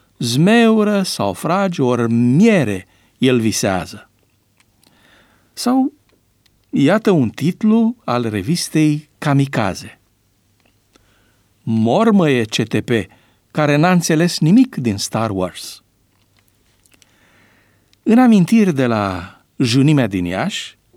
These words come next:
George Panu scrie: "Lambrior, care era timid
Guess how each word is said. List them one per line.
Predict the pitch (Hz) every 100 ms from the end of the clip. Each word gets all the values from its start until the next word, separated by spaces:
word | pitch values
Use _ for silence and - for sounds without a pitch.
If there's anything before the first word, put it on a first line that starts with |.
| _ _ _ _ _ _ _ 180
George | 156 247 156
Panu | 123 180 185 170
scrie: | 147 - 110 98 80 - _ _ _ _ _ _ _ _ _ _
"Lambrior, | - 113 104 101 101 214
care | 214 131 120
era | 123 143
timid | 139 139 151 208 107